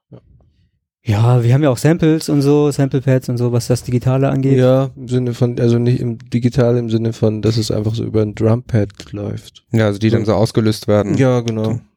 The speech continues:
Speaker 3: Okay. Also ist nicht alles, äh, ist dann, ist fast alles echt, in Anführungszeichen.
Speaker 1: Fast alles echt. Also das meiste, was über dieses Drumpad läuft, sind so Percussions. Auf
Speaker 3: Ach
Speaker 1: dem
Speaker 3: so,
Speaker 1: Album
Speaker 3: okay.
Speaker 1: sind pro,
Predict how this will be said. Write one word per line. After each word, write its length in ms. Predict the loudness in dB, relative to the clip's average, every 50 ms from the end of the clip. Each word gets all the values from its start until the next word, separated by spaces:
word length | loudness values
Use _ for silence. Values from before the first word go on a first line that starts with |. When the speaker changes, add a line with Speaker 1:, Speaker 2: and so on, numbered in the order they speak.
| _ _ _ -14
Speaker 3:
Okay. 220 | -8 -6 -6 -6 -6 _ _ _ _ _ _ _ _ _
Also 200 | -2 -2 0 0
ist 160 | -2 -2 0
nicht 200 | 0 0 0 0 -2
alles, 360 | 0 0 -2 -2 -4 -6 -12
äh, 200 | -10 -8 -8 -8 -8 _ _ _ _
ist 100 | -6 -2
dann, 180 | -2 -2 -2 -2 -2
ist 280 | -4 -4 -4 -4 -6
fast 240 | -4 -4 -4 -4 -2
alles 260 | -2 0 0 0 0 0
echt, 460 | 0 0 0 0 -4 -12 -14 -16 -18 _ -6 -4
in 80 | -2
Anführungszeichen. 880 | 0 -2 -2 0 0 -2 -2 -2 -4 -4 -2 0 0 0 -2 -4 -6 -6
Speaker 1:
Fast 280 | -2 -2 -2 -2 0 0
alles 180 | 0 0 0
echt. 320 | 0 0 0 0 0 0 0
Also 240 | 0 0 2 0 -2
das 360 | -4 -4 -2 -2 -2 0 0
meiste, 340 | 0 0 0 0 -2 -2 -2
was 140 | -2 -2
über 180 | -2 -4 -2 0
dieses 220 | 0 0 0 0
Drumpad 360 | -2 0 -2 0 0 -2 -2 0
läuft, 200 | 0 0 0 -2
sind 120 | -4 -4 -2
so 180 | 0 -2 -2
Percussions. 800 | -2 _ _ -6 -4 -2 0 -2 -2 -2 -4 -12 -12 -14 -16 -16
Auf 200 | -14 -12 -10 -10 -6
Speaker 3:
Ach 60 | -4
Speaker 1:
dem 120 | -2 -2
Speaker 3:
so, 200 | -2 0 -2 -2 0
Speaker 1:
Album 300 | 0 0 2 2 2 0
Speaker 3:
okay. 100 | 0 0
Speaker 1:
sind 220 | 0 0 -2 -2 -4
pro, 200 | -2 -2 -2